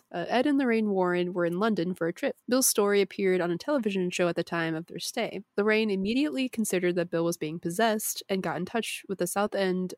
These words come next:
on Sea Police Station. After talking with both sides, the Warrens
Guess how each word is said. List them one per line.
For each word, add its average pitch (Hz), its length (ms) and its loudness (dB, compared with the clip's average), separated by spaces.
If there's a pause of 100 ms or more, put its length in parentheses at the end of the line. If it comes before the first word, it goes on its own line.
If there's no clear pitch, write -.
on 180 200 -2
Sea 175 200 -4
Police 180 340 -2
Station. - 540 -10 (300)
After 226 320 2
talking 226 480 2
with 185 100 -6
both 208 220 2
sides, 165 460 0
the 185 100 0
Warrens 190 500 2